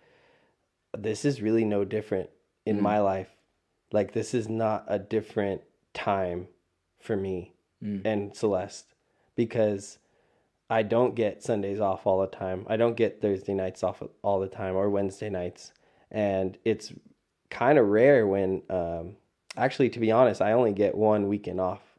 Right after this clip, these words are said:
Speaker 1: a month
Speaker 2: Mm.
Speaker 1: for, for work. So f-, it's really rare, like, when we go.
Speaker 2: Right.
Speaker 1: And so, so I was thinking to myself too, the same thing.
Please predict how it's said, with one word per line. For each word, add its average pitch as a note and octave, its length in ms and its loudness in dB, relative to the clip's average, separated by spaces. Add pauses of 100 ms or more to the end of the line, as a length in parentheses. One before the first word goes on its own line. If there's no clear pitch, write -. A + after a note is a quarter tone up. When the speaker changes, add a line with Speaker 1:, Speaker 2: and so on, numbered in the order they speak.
(100)
Speaker 1:
a F2 80 -10
month E2+ 260 -8 (140)
Speaker 2:
Mm. G#2 280 -6 (440)
Speaker 1:
for, E2 460 -4
for F2 160 -4
work. E2 380 -4 (520)
So G2+ 480 2 (560)
f-, - 260 -14
it's A2+ 240 -2
really B2+ 380 6
rare, F#2+ 340 2
like, F#2+ 220 -2
when G2 120 0
we F#2+ 120 -2
go. F#2 500 0
Speaker 2:
Right. F2 400 -6
Speaker 1:
And G#2+ 240 -2
so, G#2 520 6 (1300)
so B2+ 260 2
I A2+ 160 2
was C#3+ 160 0
thinking C3 220 2
to A2 60 0
myself G#2+ 400 0
too, D3 140 2
the A2+ 100 -4
same A#2+ 280 -2
thing. B2 380 0